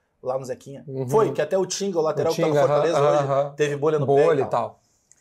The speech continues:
Speaker 1: Cara, era um dia muito quente e a gente tinha na seg, hoje são coletes, na época era um jaleco muito grosso. E tu tinha que usar um boné da seg.
Speaker 2: Cara, eu lembro desse jaleco, um verde.
Speaker 1: Ah, um troço
Speaker 2: Era o,
Speaker 1: horrível
Speaker 2: era,
Speaker 1: de calor.
Speaker 2: tá, eu lembro.
Speaker 1: Aí, cara, um calor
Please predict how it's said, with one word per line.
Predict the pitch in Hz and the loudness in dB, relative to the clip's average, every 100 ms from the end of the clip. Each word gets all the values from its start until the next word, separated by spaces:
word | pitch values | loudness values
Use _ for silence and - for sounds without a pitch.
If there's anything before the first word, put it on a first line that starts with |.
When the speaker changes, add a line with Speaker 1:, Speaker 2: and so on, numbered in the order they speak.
| _ | _
Speaker 1:
Cara, | - 202 | -2 0
era | 180 180 | 0 -2
um | |
dia | 160 208 | -2 -2
muito | 220 233 | -2 -6
quente | 180 185 185 - _ _ | -6 -8 -10 -18 _ _
e | - 156 | -4 -2
a | 143 | -2
gente | 156 170 180 | -4 -10 -12
tinha | 170 - 170 | -12 -12 -10
na | 160 | -8
seg, | - 151 170 | -6 -4 -4
hoje | 147 143 | -6 -8
são | 143 170 | -8 -6
coletes, | 170 160 156 | -4 -4 -6
na | 135 135 | -10 -8
época | 143 185 | -4 -4
era | 175 | -4
um | 151 | -2
jaleco | 147 131 139 151 - | -2 0 -2 -6 -14
muito | 113 175 175 | -12 -12 -12
grosso. | 123 104 - - - _ _ _ _ - | -6 -6 -6 -14 -20 _ _ _ _ -18
E | |
tu | 135 156 | -14 -8
tinha | 175 | -8
que | 175 | -4
usar | 151 | -2
um | 170 165 | -2 -2
boné | 151 131 | -4 -4
da | 117 | -8
seg. | - - | -12 -8
Speaker 2:
Cara, | 175 147 | -6 -4
eu | |
lembro | 131 160 | -4 -4
desse | 151 | -6
jaleco, | 147 123 131 | -8 -8 -8
um | 127 135 | -8 -10
verde. | 117 113 143 156 117 | -10 -6 -2 -2 -2
Speaker 1:
Ah, | 85 117 - _ | -4 -6 -12 _
um | 120 | -14
troço | - 160 160 165 151 135 | -6 -6 -6 -10 -12 -12
Speaker 2:
Era | 117 135 | -8 -6
o, | 127 131 | -6 -6
Speaker 1:
horrível | 131 208 196 | -2 -2 0
Speaker 2:
era, | |
Speaker 1:
de | 147 | -2
calor. | - 135 | -2 -2
Speaker 2:
tá, | 147 156 | -2 -2
eu | 131 | -2
lembro. | 127 135 131 117 | -4 -4 -6 -2
Speaker 1:
Aí, | 190 202 247 | 0 0 -2
cara, | 277 - 135 120 - _ | -10 -6 -4 -6 -14 _
um | 175 208 | -10 -8
calor | 214 190 160 190 220 | -4 -4 -2 -4 -4